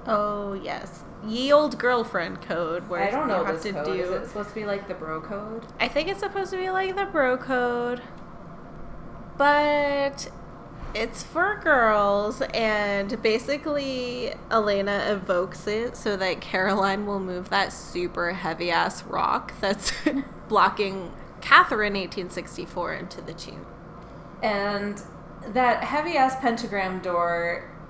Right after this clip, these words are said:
Speaker 2: it becomes clear, is, like, a hollow papier-mâché <laughs> cast of a door.
Speaker 1: <laughs>
Speaker 2: You
Speaker 1: Yes.
Speaker 2: see Candace Hackula trying to pull it out.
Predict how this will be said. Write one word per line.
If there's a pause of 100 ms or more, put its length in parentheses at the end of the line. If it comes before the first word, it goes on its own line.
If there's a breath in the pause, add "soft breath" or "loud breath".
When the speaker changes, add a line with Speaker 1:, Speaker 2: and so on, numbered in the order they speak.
(160)
Speaker 2:
it
becomes
clear,
is,
like,
a
hollow
papier-mâché
<laughs>
cast
of
a
door. (300 loud breath)
Speaker 1:
<laughs>
Speaker 2:
You
Speaker 1:
Yes.
Speaker 2:
see
Candace
Hackula
trying
to (680 loud breath)
pull
it
out.